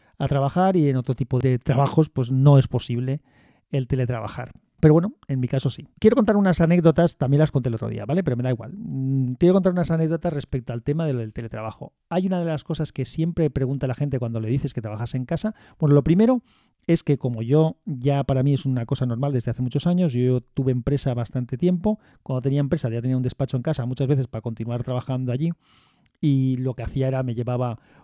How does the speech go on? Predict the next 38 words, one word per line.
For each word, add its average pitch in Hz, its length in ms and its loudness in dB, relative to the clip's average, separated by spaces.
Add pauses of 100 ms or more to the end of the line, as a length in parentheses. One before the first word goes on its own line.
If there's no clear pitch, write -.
(100)
un 143 180 4
disco 139 300 0
zip. - 260 -4 (340)
Algún 127 220 -2
día 156 100 2
contaré 131 320 0
toda 123 140 -2
la 117 80 -2
parte 113 240 -6
esta 117 240 -8
de, 113 300 -10
de 127 140 -10
la 120 120 -6
historia 123 320 -4
de 113 160 -4
los, 113 240 -4 (120)
las 123 220 -6
herramientas 127 320 0
que 123 60 -6
usaba. 107 180 -8
Usaba 107 220 -8
un 127 60 -4
disco 123 220 -6
zip 147 160 -2
para 123 100 -8
llevarme 120 220 -4
las 117 120 -4
cosas 127 160 0
de 127 60 0
un 131 140 -2
lado 143 200 2
a 165 40 6
otro, 175 200 4
luego 131 180 2
con 123 140 -4
internet 120 400 -6
pues - 180 -6
eso 117 300 -6